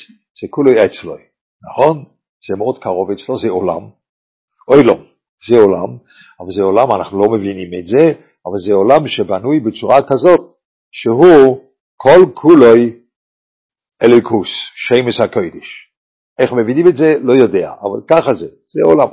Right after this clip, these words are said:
זה הכל מצידנו, זה לא מצידי, זה מצידי. אין עולם כזה, ויש עולם מתחתיו, שזה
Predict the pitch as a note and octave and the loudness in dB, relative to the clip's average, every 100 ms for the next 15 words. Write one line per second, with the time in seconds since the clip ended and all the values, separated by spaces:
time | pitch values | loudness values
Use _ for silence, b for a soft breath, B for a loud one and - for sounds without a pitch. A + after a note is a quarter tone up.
0 | G2 A#2 D3+ D#3+ E3+ F3+ E3 A2 D#2 - | 0 0 2 0 0 2 4 2 0 -12
1 | - B2+ E3+ - B2 E2+ D2 _ B2+ C3 | -6 -4 -4 -6 -10 -12 _ _ -18 -8
2 | C3 G#2 E2 _ _ _ _ _ _ _ | -6 -6 -8 _ _ _ _ _ _ _
3 | _ _ _ _ F5 E5+ _ _ _ _ | _ _ _ _ _ _ _ _ _ _
4 | _ _ - C3+ C3 A#2+ A2 A2+ F2+ E2+ | _ _ -10 0 2 2 0 -8 -10 -6
5 | G#2+ A2+ G#2+ A2 A2+ G#2+ - - F#2 B2 | -6 -4 -2 0 0 -4 -4 -4 -2 -2
6 | - G#2+ | -6 -8